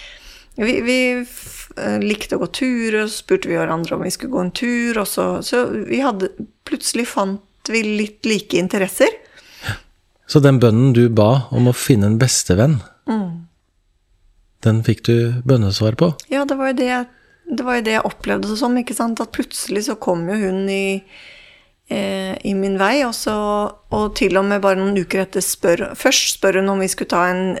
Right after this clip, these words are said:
Speaker 1: sydentur sammen, så vi dro på sydentur sammen. Og så,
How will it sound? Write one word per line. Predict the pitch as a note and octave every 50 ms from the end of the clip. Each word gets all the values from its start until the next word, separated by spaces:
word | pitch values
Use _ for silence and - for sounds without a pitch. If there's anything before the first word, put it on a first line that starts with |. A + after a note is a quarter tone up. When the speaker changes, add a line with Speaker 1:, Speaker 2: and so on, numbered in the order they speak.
| -
Speaker 1:
sydentur | - - - F#3 F#3 F3 F3+ F#3 - A#3+ G#3
sammen, | B3 G#3 G3+ A3+ D4+ G#4+ G4
så | - A#3+
vi | G#3+ G#3
dro | F#3+ F#3 F3 E3+
på | - - E3+
sydentur | - - F3+ F3 F3 F#3+ G#3 G#3 - C#4+ D#4+
sammen. | - - - D4 D#4 F4+ B4 C5+ - - - - - - - - - - - - - - _ _ _ _ _ _ _ _ _ _ _ _ _ - - - _ _
Og | A#3+ D4+
så, | F4 - - - - - G3+ G3+ G#3+ A#3 B3+ C#4 -